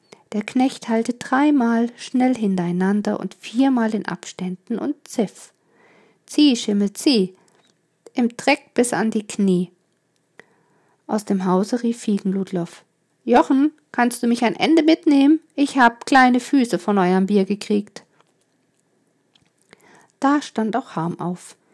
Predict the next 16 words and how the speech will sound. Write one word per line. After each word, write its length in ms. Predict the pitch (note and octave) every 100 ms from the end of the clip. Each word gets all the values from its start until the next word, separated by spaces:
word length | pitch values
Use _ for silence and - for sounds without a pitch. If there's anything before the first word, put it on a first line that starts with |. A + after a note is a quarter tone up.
| _ _ -
„Mir 140 | F4+ F4
geht's 340 | B3+ A#3+ -
nicht 240 | F#3 -
anders. 420 | - G3+ G3+ - - _
Nimm 160 | E4+ E4+
mich 240 | A#3 -
auch 260 | - G#3+ -
mit, 220 | G#3+ -
auf 140 | E3+
eine 200 | F#3+ G3 F#3+
Handvoll 340 | G3+ - F#3
Tabak 420 | - A3 A3 G3+
soll's 320 | - F3+ -
mir 100 | F#3+
nicht 240 | F3 - -
ankommen.“ 520 | F3+ F#3+ - F3